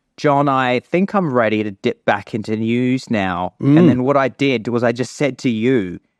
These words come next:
Speaker 1: "Can you just tell me what's happened in the last thirty days?"
Speaker 2: Mm.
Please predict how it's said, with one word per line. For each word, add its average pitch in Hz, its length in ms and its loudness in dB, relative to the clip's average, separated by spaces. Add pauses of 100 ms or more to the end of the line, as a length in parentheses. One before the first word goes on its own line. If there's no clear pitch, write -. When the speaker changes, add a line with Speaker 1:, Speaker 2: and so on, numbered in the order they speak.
(180)
Speaker 1:
"Can 123 200 -2
you 151 280 0
just 139 260 -4
tell 131 220 2
me 120 100 0
what's 113 220 0
happened 117 400 -2
in 104 80 -2
the 107 100 0
last 101 520 0
thirty 104 320 0
days?" 107 500 -2
Speaker 2:
Mm. 143 400 4